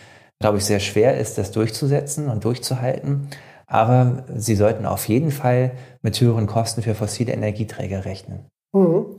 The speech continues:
Speaker 2: Und das Klimageld, da haben wir noch keinen Auszahlungskanal, da müssen wir auch noch sehen, wann das dann kommt.
Speaker 1: Genau. Und, äh, wie es ausgestaltet wird, ist auch noch offen. Ob das wirklich pro Kopf für jeden gleich ist, ob es versteuert werden muss, ob es Unterschiede gibt zwischen Haushalten, je nachdem,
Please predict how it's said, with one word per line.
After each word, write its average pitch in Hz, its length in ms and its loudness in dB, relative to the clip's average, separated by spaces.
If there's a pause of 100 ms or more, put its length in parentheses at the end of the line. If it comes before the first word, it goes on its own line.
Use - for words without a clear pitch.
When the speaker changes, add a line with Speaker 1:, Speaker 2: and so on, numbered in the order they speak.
Speaker 2:
Und 185 420 0
das 170 180 -6
Klimageld, 196 560 2
da 185 80 6
haben 190 140 4
wir 190 100 6
noch 185 160 4
keinen 160 220 0
Auszahlungskanal, 214 1160 0
da 208 60 -4
müssen 208 300 -2
wir 202 120 2
auch 190 80 4
noch 160 140 2
sehen, 139 260 -8
wann 139 140 -12
das 147 200 -16
dann 160 160 -12
kommt. - 220 -12 (180)
Speaker 1:
Genau. 110 540 4 (160)
Und, 101 400 0
äh, 101 200 0
wie 113 100 6
es 107 120 0
ausgestaltet 120 680 0
wird, 123 120 -4
ist 123 140 -6
auch 143 140 2
noch 139 140 2
offen. - 300 -6
Ob 139 120 -6
das 98 200 0
wirklich 110 460 -2
pro - 140 -2
Kopf - 260 -2
für - 140 -2
jeden 104 200 2
gleich 139 360 2
ist, 143 240 0
ob - 160 -4
es 98 240 -4 (500)
versteuert 131 520 2
werden 120 340 -2
muss, 117 300 -6 (360)
ob 101 180 -4
es 104 280 0
Unterschiede 120 580 2
gibt 107 180 0
zwischen 101 300 -2
Haushalten, 110 480 0
je 104 120 -2
nachdem, 104 520 0